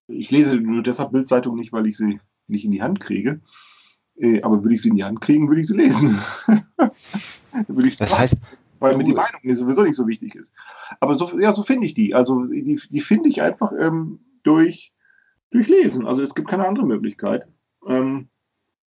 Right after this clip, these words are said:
Speaker 1: äh, und durch, äh, und, und dann, und natürlich, und,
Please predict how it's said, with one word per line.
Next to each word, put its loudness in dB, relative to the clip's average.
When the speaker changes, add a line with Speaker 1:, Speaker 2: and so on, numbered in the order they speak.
Speaker 1:
äh, 2
und 2
durch, 0
äh, -2
und, -2
und 2
dann, 4
und -2
natürlich, -2
und, -10